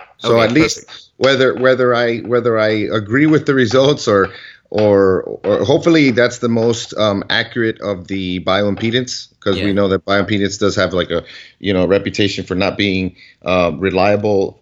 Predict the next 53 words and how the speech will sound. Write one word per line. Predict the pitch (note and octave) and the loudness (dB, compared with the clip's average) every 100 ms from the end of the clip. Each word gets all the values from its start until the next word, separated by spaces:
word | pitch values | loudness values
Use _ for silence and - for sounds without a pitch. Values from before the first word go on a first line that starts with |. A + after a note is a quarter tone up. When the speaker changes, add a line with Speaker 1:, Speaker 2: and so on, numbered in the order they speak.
| - | -12
Speaker 1:
in | - G2 | -6 -4
the | F#2 | -2
sense | F#2+ F#2 | -4 0
that, | G2+ F#2 - - | 2 0 -2 -10
you | F#2 | -4
know, | F2+ E2+ | -2 0
the | E2+ | 0
results | E2+ E2+ G2+ G2+ - - - - - _ _ - | 0 2 2 0 -6 -16 -20 -20 -20 _ _ -2
are | F#2+ | 0
not, | F#2 F2+ F2+ - | 2 0 -2 -2
um, | F2+ D#2+ D2+ D2 | -4 -2 -6 -6
replicated | F2 G2+ G2 F#2+ G2 F#2 E2+ - _ _ _ - | -2 -2 -2 0 0 0 -2 -8 _ _ _ -6
perfectly | G#2 G2 G#2+ F#2+ | -2 -2 -2 -2
every | F#2+ F2+ | -2 -2
time. | - G2 D3 - _ - | -2 -2 -2 -8 _ -20
Speaker 2:
Mm-hmm. | G2 | -8
Speaker 1:
But, | G2 G2+ G2 - | 0 2 2 -2
um, | - G2 F#2 | -2 -2 -2
we | F#2 A#2 | -2 -2
will | G#2+ | 0
both | F#2+ A#2+ B2 | 4 2 2
have | A2 G#2+ G2 - | 0 0 -2 -8
our | G#2 G#2 G2+ | -2 0 0
baselines | F#2 G#2 A2 A#2+ A#2 B2 | 0 0 0 0 0 0
on | B2 | 0
that, | B2+ B2+ | 2 0
and | A2 F#2+ | -2 -4
we | G2+ | -4
will | |
both | G2 G2 F#2+ | 0 0 0
have, | G#2+ F#2 F2+ - | -2 -2 -4 -6
be | F#2+ | -4
able | F#2+ | -2
to | F2+ | -4
compare | F#2 E2 G#2 G2 F#2 - _ - | -6 -2 0 2 0 -6 _ -4
by | |
using | F2+ G2 G2 F#2+ | -2 0 -2 -2
the | F2+ | -2
same | A2+ G#2+ | 0 -2
test, | G#2 G2 F#2+ G2+ | 0 -2 -2 -6
which | F#2 | -8
is | F#2+ - - - _ | -8 -10 -18 -20 _
really | B2 C#3 | 0 2
the | A2+ | 2
most | A2 G#2 G2+ | 0 -2 -4
important | F#2 A2+ G2 F#2+ | -6 -4 -4 -4
thing. | G#2+ E2+ | -4 -2
Like, | E2+ F2+ | -4 -4
if | G2+ | -2
you're | |
gonna | A#2+ B2 | 0 2
get | A#2+ G#2+ | 0 0
your | A2 G2+ F#2+ | 2 2 0